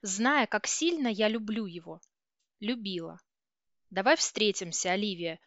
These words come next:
Мне есть что сказать». «А мне нет», сообщила я. «Что случилось? Почему ты напал на Кира?»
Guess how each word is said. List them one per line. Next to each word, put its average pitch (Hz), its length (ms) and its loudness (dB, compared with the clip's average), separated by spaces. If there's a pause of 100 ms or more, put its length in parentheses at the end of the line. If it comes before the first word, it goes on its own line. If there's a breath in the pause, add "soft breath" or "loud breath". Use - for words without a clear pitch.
(440)
Мне 240 240 2
есть 254 200 4
что - 220 2
сказать». 175 640 -8 (640)
«А 185 140 -2
мне 190 260 -2
нет», 208 340 0 (120)
сообщила 226 580 0
я. 214 240 -4 (140 soft breath)
«Что - 240 2
случилось? 226 720 2 (160)
Почему 226 360 4
ты 247 120 -2
напал 233 360 4
на 233 140 0
Кира?» 180 460 -6